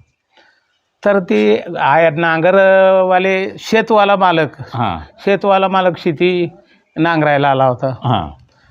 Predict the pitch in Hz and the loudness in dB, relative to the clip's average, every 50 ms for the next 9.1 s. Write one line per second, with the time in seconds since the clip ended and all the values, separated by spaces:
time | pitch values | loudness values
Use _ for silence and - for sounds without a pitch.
0 | _ _ _ _ - 160 160 165 160 165 165 170 180 - 160 165 - 156 170 175 | _ _ _ _ 0 2 4 4 4 4 2 2 0 -2 -6 -6 -4 0 0 0
1 | 170 - 180 175 156 170 151 156 147 139 143 139 131 127 120 131 131 120 - 113 | 0 2 0 0 0 0 0 0 -2 -2 -2 -2 -2 -2 -4 -6 -8 -10 -10 -10
2 | 110 101 90 80 80 - _ _ _ _ _ _ - - - - - - - - | -10 -8 -8 -10 -14 -18 _ _ _ _ _ _ -20 -20 -20 -20 -20 -20 -16 -6
3 | - 180 165 165 151 185 170 170 180 - - 185 170 170 170 165 165 165 165 165 | -2 0 2 2 2 2 0 0 0 0 0 0 0 0 0 2 2 4 4 4
4 | 165 160 151 - - 185 170 170 185 185 190 180 165 160 165 165 160 180 175 175 | 2 0 -2 -2 -2 -2 0 0 -2 0 0 -2 0 0 -2 -2 0 -2 0 2
5 | 170 165 165 170 165 170 165 156 156 160 151 165 160 156 156 160 156 151 143 151 | 2 2 2 2 2 2 0 0 0 -2 0 0 0 0 0 0 -2 -2 0 -2
6 | 135 123 - 147 143 147 143 143 151 151 151 135 151 143 127 131 - 143 135 143 | -2 -2 -2 0 0 0 2 2 2 0 0 0 -2 -2 -2 -4 -4 -4 -4 -4
7 | 135 - 143 127 131 139 123 143 147 139 143 139 143 147 151 165 156 131 113 107 | -4 -4 -4 -4 -4 -4 -4 -4 -4 -2 -2 -2 -2 -2 0 0 0 0 -2 -2
8 | 101 180 175 180 170 151 147 135 127 135 139 - - - - - - - 113 107 | -2 -2 -2 0 0 0 0 -2 -2 -4 -6 -8 -10 -14 -16 -16 -10 -6 -4 -4
9 | 85 71 | -4 -6